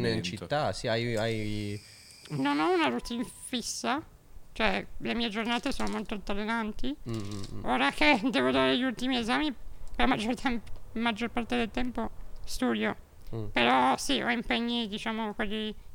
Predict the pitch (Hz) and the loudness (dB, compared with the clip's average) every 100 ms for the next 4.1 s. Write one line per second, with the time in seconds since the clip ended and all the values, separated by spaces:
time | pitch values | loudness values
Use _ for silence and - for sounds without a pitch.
0 | - 226 - 196 220 - 247 247 240 214 | -8 0 2 2 0 2 2 4 2 0
1 | - 208 190 202 - - - - 220 220 | 0 0 0 -2 -4 -8 -8 -4 0 2
2 | 214 208 226 - 226 220 - - 220 220 | 0 -2 -4 -2 -2 -2 -4 -2 0 0
3 | 226 - 214 220 214 214 - 214 208 208 | -4 -4 -4 -4 -4 -8 -4 -2 0 -2